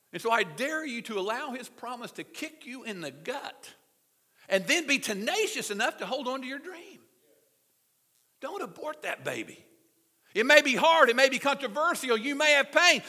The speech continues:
but if God started something in your life, don't give up just because you're facing a little opposition. Because if you will hold on to it, God will bring it to pass because man has nothing to do with God's promise.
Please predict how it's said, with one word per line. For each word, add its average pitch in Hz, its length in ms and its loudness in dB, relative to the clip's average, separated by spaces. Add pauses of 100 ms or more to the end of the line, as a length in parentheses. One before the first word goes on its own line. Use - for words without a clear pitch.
(120)
but 262 100 10
if 208 140 4
God 339 240 10
started 302 300 2
something 294 360 2
in 277 100 0
your 254 120 4
life, 311 220 6 (120)
don't 311 380 6
give 311 220 2
up 311 420 8
just 285 340 12
because 302 480 6
you're 233 100 2
facing 294 600 6
a 277 40 4
little 277 220 10
opposition. 285 760 4 (580)
Because 254 260 10
if 226 120 6
you 339 140 4
will 302 140 12
hold 262 200 6
on 359 280 10
to 254 140 2
it, 240 200 6
God 339 400 10
will 254 160 4
bring 302 320 0
it 359 100 -2
to 330 100 -4
pass 220 500 6 (200)
because 202 400 0
man 175 880 -6 (440)
has 113 200 -14
nothing 131 360 -14
to 151 80 -16
do 95 360 -16 (1600)
with 151 140 -18
God's 151 240 -12
promise. - 580 -20